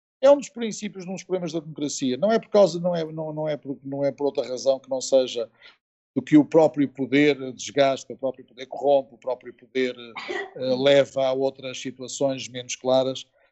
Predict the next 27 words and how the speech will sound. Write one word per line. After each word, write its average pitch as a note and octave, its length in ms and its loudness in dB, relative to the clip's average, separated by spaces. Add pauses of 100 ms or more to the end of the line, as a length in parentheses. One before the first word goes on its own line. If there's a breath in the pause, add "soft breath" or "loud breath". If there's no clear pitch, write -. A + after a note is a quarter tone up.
(160)
que C#3+ 100 4
normalmente D#3+ 840 4 (320)
grandes D3 300 -6
os - 100 -20
países C#3 260 -10
democráticos C#3+ 480 0
têm D#3+ 140 -2
limitação C#3+ 520 -8
de A#2+ 80 -16
mandatos. C3 540 -8 (420)
Não A3+ 220 6
limitação G3 640 2
do D3 120 -6
poder C#3+ 280 -4
representativo C#3 840 -4
de, A#2 220 -10
de, B2 340 -12
das B2 200 -10
assembleias, C#3+ 360 0
mas D3+ 140 -6
essencialmente D#3 400 -2
do - 100 -20
poder D#3+ 220 4
re-, D#3 240 2
do C#3+ 100 -4
poder D#3 220 4
executivo, D3+ 560 2